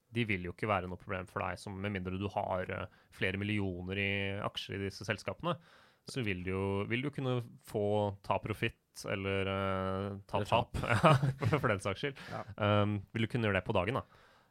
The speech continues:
Speaker 1: Mens, ehm, eier du store, store summer, eier du, ja, ti prosent av et selskap.
Speaker 2: Og gjerne kanskje et litt, eh, hva håper jeg å si, sært selskap, eller litt sånn,
Speaker 1: Ja.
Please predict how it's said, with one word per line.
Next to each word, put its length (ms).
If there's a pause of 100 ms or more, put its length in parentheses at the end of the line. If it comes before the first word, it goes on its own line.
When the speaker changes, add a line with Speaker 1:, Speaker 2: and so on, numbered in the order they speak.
Speaker 1:
Mens, 300 (100)
ehm, 460 (340)
eier 320
du 80
store, 640 (260)
store 300
summer, 260
eier 220
du, 60 (180)
ja, 80 (100)
ti 160
prosent 300
av 80
et 100
selskap. 380 (260)
Speaker 2:
Og 80
gjerne 260
kanskje 300
et 320
litt, 220 (100)
eh, 220
hva 100
håper 160
jeg 80
å 0
si, 80
sært 240
selskap, 480
eller 240
litt 220
sånn, 160
Speaker 1:
Ja. 80